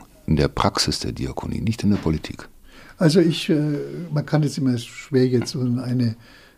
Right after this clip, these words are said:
Speaker 2: Prioritätenliste, äh,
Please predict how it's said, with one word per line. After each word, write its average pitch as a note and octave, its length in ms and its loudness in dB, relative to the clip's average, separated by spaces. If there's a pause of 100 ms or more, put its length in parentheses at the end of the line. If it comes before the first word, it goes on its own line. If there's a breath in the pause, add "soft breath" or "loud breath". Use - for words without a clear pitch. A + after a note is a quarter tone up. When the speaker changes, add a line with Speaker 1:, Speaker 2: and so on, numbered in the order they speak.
Speaker 2:
Prioritätenliste, A#2+ 1300 2 (560 soft breath)
äh, G#2+ 320 -6